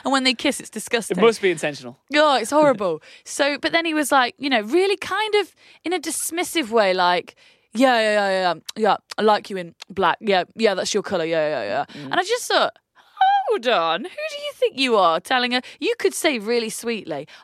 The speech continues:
Speaker 1: "Oh, you look
Speaker 2: Gorgeous
Speaker 1: absolutely
Speaker 2: in black.
Speaker 1: gorgeous in that black bikini."
Speaker 2: Yeah.
Speaker 1: You're like, "Gosh, I'll have to try and keep my hands to myself." That's how, like, Jack would speak to Danny.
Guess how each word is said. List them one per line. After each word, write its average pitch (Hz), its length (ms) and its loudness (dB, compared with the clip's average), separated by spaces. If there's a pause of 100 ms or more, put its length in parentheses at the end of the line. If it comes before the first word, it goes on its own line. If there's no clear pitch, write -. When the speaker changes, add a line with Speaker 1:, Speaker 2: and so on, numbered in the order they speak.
Speaker 1:
"Oh, 370 80 -4
you 302 160 -2
look 311 120 -8
Speaker 2:
Gorgeous 370 220 -4
Speaker 1:
absolutely 359 280 0
Speaker 2:
in 339 60 -4
black. - 40 -18
Speaker 1:
gorgeous 381 400 0
in 208 100 -8
that 175 180 -4
black 151 200 -4
bikini." 135 200 -8
Speaker 2:
Yeah. 139 220 -2
Speaker 1:
You're - 80 0
like, 220 220 2
"Gosh, 320 400 2 (220)
I'll - 100 0
have 254 80 -2
to - 80 -16
try 233 140 0
and 220 80 -4
keep 247 140 -6
my 240 80 2
hands 254 180 2
to 262 80 -10
myself." 269 360 0
That's - 180 0
how, 254 120 2
like, 226 160 0
Jack 220 200 0
would - 120 -6
speak - 200 -6
to - 60 -20
Danny. 180 220 0